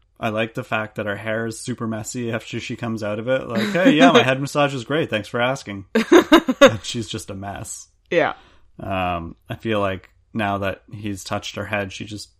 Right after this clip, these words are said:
Speaker 1: won't wash her head anymore. It's like
Speaker 2: Oh.
Speaker 1: getting touched by a celebrity and never washing your hands.
Speaker 2: Gross.
Speaker 1: But no, I'm not a big fan of Jean's storyline. I think it's kind of weird. Although it does make sense to,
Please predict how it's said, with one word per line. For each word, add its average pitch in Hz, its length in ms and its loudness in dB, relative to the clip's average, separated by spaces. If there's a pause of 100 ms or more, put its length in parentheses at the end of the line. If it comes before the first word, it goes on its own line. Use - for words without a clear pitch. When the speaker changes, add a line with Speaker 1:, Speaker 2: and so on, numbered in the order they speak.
(100)
Speaker 1:
won't 101 400 -8
wash 104 280 -10
her 104 80 -12
head 104 200 -10
anymore. 127 360 -10 (760)
It's - 180 -16
like 98 200 0
Speaker 2:
Oh. 127 400 -8 (380)
Speaker 1:
getting 107 260 -4
touched - 320 -6
by 98 120 2
a 95 100 -4
celebrity 101 460 -4
and 95 100 -10
never 101 240 -4
washing 101 380 -8
your 98 100 -8
hands. 101 640 -12 (640)
Speaker 2:
Gross. - 480 -16 (520)
Speaker 1:
But 95 340 -8
no, 175 260 6
I'm 156 100 6
not 170 160 6
a 165 60 -2
big 143 160 0
fan 135 320 2
of 107 240 -2
Jean's 104 400 -4
storyline. 98 600 -4 (300)
I 110 120 -4
think 107 140 -4
it's - 140 -14
kind 95 220 -6
of 87 140 -10 (460)
weird. 107 440 -6 (520)
Although 127 280 4
it 117 80 2
does 123 160 0
make 117 220 -4
sense - 520 -4
to, 104 360 -6